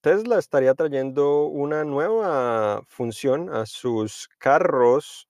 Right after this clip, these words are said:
eh, famosos, que ahora permitirían tener acceso a las cámaras de piloto automático desde cualquier parte. Esto según encontró un desarrollador en el código, eh, de los vehículos.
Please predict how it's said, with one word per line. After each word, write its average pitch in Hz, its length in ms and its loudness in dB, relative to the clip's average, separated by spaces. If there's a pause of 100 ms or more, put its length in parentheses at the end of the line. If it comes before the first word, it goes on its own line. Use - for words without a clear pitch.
eh, 117 520 -2
famosos, 131 840 -10
que 117 200 0
ahora 123 300 2
permitirían 156 480 -2
tener 135 240 2
acceso 131 340 -2
a 143 60 2
las 123 180 -2
cámaras 165 460 2
de 127 80 0
piloto 117 460 0
automático 123 840 0
desde 127 160 -4
cualquier 110 520 2 (100)
parte. 113 320 0
Esto - 180 -10
según 117 460 0 (420)
encontró 123 640 4
un 117 140 2
desarrollador 123 640 4
en 123 60 0
el 110 120 -4
código, 123 680 4 (100)
eh, 107 520 0
de 104 240 -6
los 104 280 -4
vehículos. 139 680 0